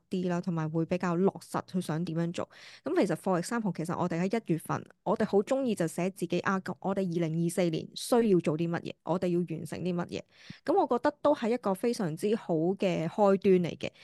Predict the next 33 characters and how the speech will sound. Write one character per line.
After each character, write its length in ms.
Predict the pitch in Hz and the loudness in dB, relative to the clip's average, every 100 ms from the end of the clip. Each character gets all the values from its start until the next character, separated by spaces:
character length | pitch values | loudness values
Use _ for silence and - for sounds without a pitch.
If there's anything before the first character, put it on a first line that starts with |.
| - - - | -20 -12 -2
去 180 | 185 | 0
睇 240 | 175 190 214 | 0 -2 -2
下 200 | 220 185 | 0 -2
自 180 | 180 170 | 0 0
己 180 | 170 | 2
啊， 120 | 196 202 | 2 2
呢 80 | |
一 180 | 240 233 | 2 2
年 240 | 190 156 170 | 0 0 0
啊， 180 | 165 | 0
或 140 | 160 160 | 0 -2
者 80 | 214 | -2
係 420 | - 170 160 - | -4 -4 -4 -6
未 200 | - 175 | -2 0
來 140 | 170 156 | 0 -2
半 340 | - 185 185 | 2 4 4
年 160 | 170 160 | 2 -2
有 120 | 170 | -2
啲 120 | 208 | 0
咩 140 | 208 | 0
計 260 | 175 170 156 | 0 0 0
劃 80 | 165 | 0
啊， 280 | - 156 156 - - - | 0 0 -4 -8 -20 -2
去 380 | 202 190 185 185 - | 2 4 4 2 0
一 60 | 262 | 2
步 180 | 190 | 4
一 40 | 214 | 4
步 200 | - 170 | 2 0
咁 60 | |
慢 180 | 190 175 | 0 -2
慢 160 | 156 175 | -2 -4
去 80 | 175 | -4
做 200 | - | -4